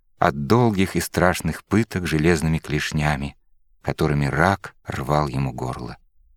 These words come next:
Недели раньше он вернулся домой, без голоса, без сил, высохший почти до костей, со своими кочевыми сундуками, чтобы выполнить обещание —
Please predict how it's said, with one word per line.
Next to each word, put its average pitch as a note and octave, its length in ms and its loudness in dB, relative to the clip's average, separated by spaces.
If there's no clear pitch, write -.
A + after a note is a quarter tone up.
Недели A#2+ 400 2
раньше G2+ 580 2
он D#2+ 200 2
вернулся D2 540 0
домой, C#2+ 420 -2
без C#2 260 -2
голоса, F2+ 640 0
без C#2+ 220 -2
сил, - 480 -2
высохший G2 560 2
почти - 400 0
до D#2 120 0
костей, - 600 0
со - 160 0
своими G#2 400 6
кочевыми G2 500 4
сундуками, E2+ 880 4
чтобы F2+ 420 4
выполнить F#2+ 580 0
обещание — C#2+ 800 -2